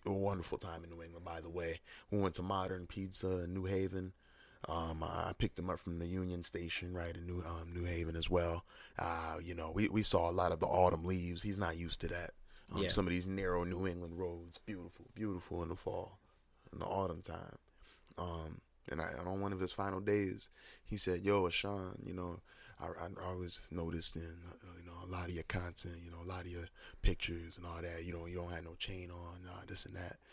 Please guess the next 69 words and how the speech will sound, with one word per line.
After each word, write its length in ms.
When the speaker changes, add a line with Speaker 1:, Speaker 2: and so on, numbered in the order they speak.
Speaker 1:
He 100
said, 180
"Man, 240
I 40
just 140
wanted 140
to 60
leave 220
you 100
with 140
something," 380
you 80
know 80
what 180
I 40
mean? 160
So 380
he 120
gifted 360
me 120
this, 380
and, 120
um, 240
like 180
you 60
said, 260
he 80
was 120
like, 160
"Is 120
that 140
O 160
V 180
O?" 240
You, 80
you 140
know 60
what 40
I'm 60
saying? 160
I 60
don't 100
get, 100
I, 220
I 20
see 140
how 60
you 120
get 200
that, 180
the 120
owl, 300
you 80
know, 80
big 180
shout 180
out 120
to 60
Drizzy 340
and 80
all 160
them. 240
Um, 320
with 160
me 360
as 160
an 80
individual, 580
though, 420